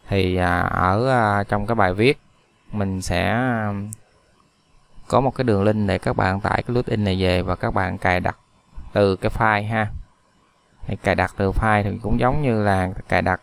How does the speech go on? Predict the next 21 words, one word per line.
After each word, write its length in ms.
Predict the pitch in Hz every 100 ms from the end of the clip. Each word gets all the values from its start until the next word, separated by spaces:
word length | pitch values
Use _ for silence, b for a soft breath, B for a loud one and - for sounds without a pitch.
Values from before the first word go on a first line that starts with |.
| -
trên, 260 | 110 110 104
à, 300 | 104 101 101
cái, 300 | 113 117 131
à, 180 | 123 107
tìm 240 | 107 95 95
trên 200 | 104 101
trực 200 | 90 -
tiếp 220 | 120 131 - 151 151 139 -
thôi. 240 | 117 101 101 - _ -
Bạn, 280 | 104 101 104
à, 400 | 101 101 98 95 110 117 - -
vào 220 | 92 90
cái 120 | 101
mục 300 | 104 - -
tải 200 | 92 90
file 300 | 117 110 95
về, 220 | 90 90 - - _ _ _ _ _ -
tải, 420 | 95 107 143 120
tải 180 | - 95
plugin 280 | 117 139 120
lên. 300 | 107 107 104